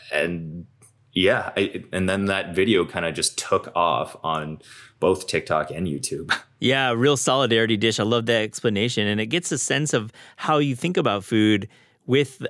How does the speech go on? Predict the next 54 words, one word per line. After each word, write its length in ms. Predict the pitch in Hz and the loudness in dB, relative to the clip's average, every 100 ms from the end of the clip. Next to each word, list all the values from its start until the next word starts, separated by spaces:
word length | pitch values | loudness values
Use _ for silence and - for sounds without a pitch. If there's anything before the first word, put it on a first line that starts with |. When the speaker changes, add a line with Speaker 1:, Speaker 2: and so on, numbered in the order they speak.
| - | -2
Speaker 2:
uh, 200 | 117 120 | 0 0
obviously 460 | 117 117 110 120 107 | 0 0 0 0 0
very 220 | 110 110 | 2 0
internet 360 | 107 110 104 | 0 0 0
focused, 460 | - 123 120 110 - | 0 0 2 0 -4
and 160 | 95 92 | -6 -6
you 80 | |
use 260 | 104 104 92 | -4 -4 -4
the 80 | 98 | -4
word 120 | 87 | -4
netizens, 480 | 98 98 98 107 101 | -2 -2 -2 -4 -4
which 140 | 90 | -6
is 140 | 87 - | -10 -6
great. 320 | 107 101 104 | 0 0 0
And 160 | 120 | 0
then 100 | 117 | 0
you're 140 | 110 107 | 2 0
just 320 | 101 123 - | -2 -6 -6
clearly 380 | - 190 180 117 | 0 4 4 2
tying 420 | - 120 113 113 | 0 0 0 2
it 140 | 110 | 2
into 200 | 107 101 | 2 0
culture 540 | 98 - 143 - 113 101 | -2 -2 -2 0 2 2
and 200 | 95 101 - - - | 2 -4 -8 -14 -2
the 100 | 120 | 2
real 200 | 123 101 | 4 2
zeitgeist. 520 | 101 113 - 107 95 | 0 -2 -2 -4 0
So 220 | 123 117 - - _ - | 2 2 0 -20 _ -4
that's 320 | 131 - - | -4 -2 -4
kinda 260 | - 240 202 | 0 2 2
just 160 | 151 | 0
setting 260 | - 135 127 | 0 2 2
up, 180 | 120 113 | 2 0
like, 180 | 104 | -2
your 80 | 139 | -2
cookbook, 760 | 135 - 254 - 110 92 - - _ _ _ | -4 -6 -10 -4 0 0 -2 -14 _ _ _
which 180 | 127 - | -4 0
will 80 | |
be 120 | 123 120 | 0 2
out 240 | 107 120 | 2 2
in 100 | 117 | 2
a, 80 | 110 | 0
in 100 | 117 | 0
a 60 | 110 | 0
little 240 | 110 107 | 2 2
while, 640 | 98 104 110 101 98 92 - _ - | 2 0 0 2 2 0 -6 _ -8
probably 320 | 110 98 98 | -4 0 0
a 40 | |
year 280 | 90 98 107 | 0 0 0
or 40 | 107 | 0
so, 200 | - 92 | -2 -2
I'm 120 | 95 | 0
not 180 | 92 - | -2 -6
sure. 460 | - 107 95 92 | -2 0 0 -2